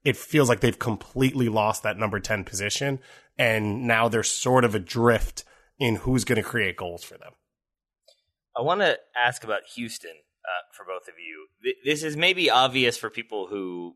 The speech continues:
Speaker 2: uh, can easily go into M L S weeds. For somebody like me who is, is trying to better my understanding, did they bring Ben, Ben Olsen in as a coach because with D C United he showed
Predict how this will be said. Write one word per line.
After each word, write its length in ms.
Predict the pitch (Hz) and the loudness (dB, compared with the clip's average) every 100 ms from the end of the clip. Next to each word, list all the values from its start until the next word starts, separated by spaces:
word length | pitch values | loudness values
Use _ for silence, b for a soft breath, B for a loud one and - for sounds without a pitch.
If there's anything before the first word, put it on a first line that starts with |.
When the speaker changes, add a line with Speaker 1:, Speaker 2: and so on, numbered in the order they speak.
| _ | _
Speaker 2:
uh, 260 | - 87 85 | -4 -2 -2
can 160 | - 139 | -2 2
easily 400 | 135 139 143 131 | 4 4 2 4
go 180 | 131 120 | 6 6
into 240 | 123 120 | 4 2
M 140 | 110 117 | 0 0
L 80 | |
S 140 | 113 - | -2 -2
weeds. 420 | 120 127 131 - B B - | -2 -2 -2 -8 B B -8
For 100 | 120 | 0
somebody 220 | 143 131 | 2 4
like 160 | 127 | 4
me 220 | 120 120 117 | 4 4 4
who 180 | 117 | 2
is, 140 | 107 104 | -2 -2
is 240 | 127 123 | -4 -2
trying 400 | - 147 151 139 | 2 2 4 2
to 100 | 135 | 0
better 220 | 120 113 | 2 4
my 180 | 104 101 | 4 2
understanding, 600 | 95 90 - 95 90 85 b b b b _ _ _ | 0 -4 -4 -4 -4 -8 b b b b _ _ _
did 200 | 135 143 | -2 2
they 160 | 170 240 | 2 4
bring 280 | 240 233 185 | 4 4 4
Ben, 300 | 160 151 110 | 2 2 2
Ben 160 | 131 | 4
Olsen 320 | 131 135 139 | 4 2 0
in 140 | 127 123 | 0 0
as 100 | 113 | -2
a 40 | |
coach 460 | - 113 113 - - _ _ | 0 -2 0 -4 -6 _ _
because 680 | 123 117 - 113 113 117 101 | -8 -8 -2 4 4 4 0
with 140 | 113 | -6
D 120 | - 107 | -6 -6
C 140 | 113 | -4
United 360 | 101 101 107 104 | -4 -4 -4 -6
he 140 | 110 | -4
showed 540 | - 101 101 101 98 | 0 2 2 0 -4